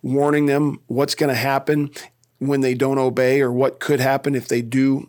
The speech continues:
obey. Very harsh. And then the second section of Isaiah, starting in chapter forty, which Andrew kicked us off on, on January twenty-fourth, that was Isaiah chapter forty. The very first words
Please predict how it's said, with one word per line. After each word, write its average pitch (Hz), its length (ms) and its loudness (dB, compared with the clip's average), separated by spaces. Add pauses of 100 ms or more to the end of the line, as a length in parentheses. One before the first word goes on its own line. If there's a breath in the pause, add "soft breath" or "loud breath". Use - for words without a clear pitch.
obey. 127 480 0 (320 loud breath)
Very 139 300 2
harsh. 135 640 -4 (460 loud breath)
And 143 100 0
then 160 120 2
the 147 100 2
second 185 580 -2
section 135 400 -2
of 123 80 0
Isaiah, 113 400 0
starting 135 380 -2
in 113 160 -4 (200 loud breath)
chapter 139 300 -4
forty, 139 400 0
which 139 360 -2 (420 loud breath)
Andrew 147 380 0
kicked 143 260 -2
us 131 160 -2
off 123 260 0
on, 123 300 -4 (560 loud breath)
on 131 140 -4
January 135 420 0
twenty-fourth, 127 720 -2
that 135 160 0
was 127 360 -4 (460)
Isaiah 127 360 2
chapter 127 340 -4
forty. 135 400 0 (340 loud breath)
The 131 80 -8
very 165 260 2
first - 520 -2 (800)
words 139 640 0